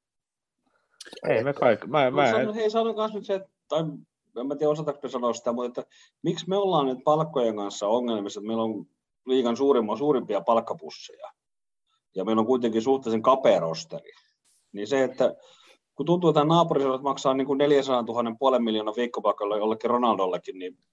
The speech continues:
Speaker 1: Mut
Speaker 2: et miksei ne ole ongelmissa? Onko
Speaker 1: Mut,
Speaker 2: se
Speaker 1: mut
Speaker 2: tulotaso, onks tulot niin paljon paremmat niillä?
Speaker 1: Niin, mut kun tossahan oli se just, että mistä se lasketaan,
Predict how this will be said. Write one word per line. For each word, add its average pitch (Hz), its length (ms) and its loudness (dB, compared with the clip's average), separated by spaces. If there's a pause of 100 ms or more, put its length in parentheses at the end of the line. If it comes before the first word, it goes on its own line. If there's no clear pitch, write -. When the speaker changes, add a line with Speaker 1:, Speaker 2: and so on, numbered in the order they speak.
Speaker 1:
Mut 131 120 -2
Speaker 2:
et 113 100 -4
miksei 147 280 0
ne 180 120 4
ole 117 160 6
ongelmissa? 80 460 -8 (200)
Onko 160 140 6
Speaker 1:
Mut, - 60 2
Speaker 2:
se 180 80 2
Speaker 1:
mut 175 100 2
Speaker 2:
tulotaso, 156 400 6 (120)
onks 175 180 0
tulot 214 300 6
niin 202 220 4
paljon 120 260 4
paremmat 110 360 4
niillä? - 220 -14
Speaker 1:
Niin, 160 160 0
mut 151 140 0
kun 160 140 4
tossahan 165 500 6
oli 151 200 6
se 156 240 6
just, 156 280 0
että 135 200 -2
mistä 139 400 -4
se 117 140 0
lasketaan, 101 960 0